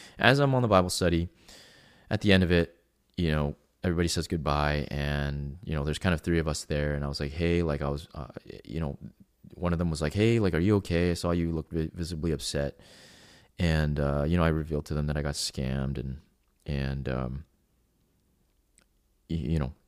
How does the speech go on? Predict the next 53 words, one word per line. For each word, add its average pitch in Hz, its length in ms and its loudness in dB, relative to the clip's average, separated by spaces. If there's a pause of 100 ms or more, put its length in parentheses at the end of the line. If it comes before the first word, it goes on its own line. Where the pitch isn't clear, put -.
it, - 160 -8
it, - 140 -6
it's - 140 -6
upsetting. 92 420 -2
It 65 100 -8
was, 73 240 -12
it 82 60 -6
was 76 140 -6
very 82 240 2
upsetting, 69 540 -6
and, 73 520 -6 (500)
and, 78 380 -2
uh, 76 260 0
and 90 160 0
that 90 160 2
guy 90 100 2
had 90 120 0
to 71 60 -6
jump 71 280 -6
off, 71 280 -4
and 71 100 -6
so 73 160 -2
it 73 40 0
was 78 120 -2
just 110 200 -2
me 98 140 4
and 90 140 6
another, 76 480 2
another 80 260 0
friend 73 240 -2
of 73 100 -4
ours 71 280 0
out 71 120 -2
in 69 80 -8
Florida, 71 400 -6
and, 69 200 -6 (1200)
and, 71 180 -4
uh, 69 220 -4
you 69 100 -6
know, 76 60 -2
he 82 140 0
was 87 80 -4
just 76 180 -4
very 73 180 0
curious 71 440 -6
about 69 280 -4 (920)
me, 107 440 6
about 73 380 0
how 73 520 -4
I 73 100 -4
was 71 200 -4
doing, 98 600 2
and, 71 300 -2